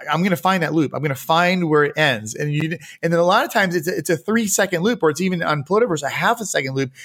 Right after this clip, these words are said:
You're never gonna see it. So, 'cause it just keeps going. But <clears throat> once again, um,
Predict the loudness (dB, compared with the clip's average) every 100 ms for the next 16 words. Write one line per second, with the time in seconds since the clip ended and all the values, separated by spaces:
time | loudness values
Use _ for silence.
0 | -8 0 2 2 2 0 2 0 0 _
1 | _ _ _ -2 0 2 0 -2 -4 -6
2 | -6 -4 0 0 -2 -8 -18 -16 -2 0
3 | 0 -6 -4 0 0 2 2 0 -4 _
4 | _ _ _ _ -20 -10 0 2 2 -2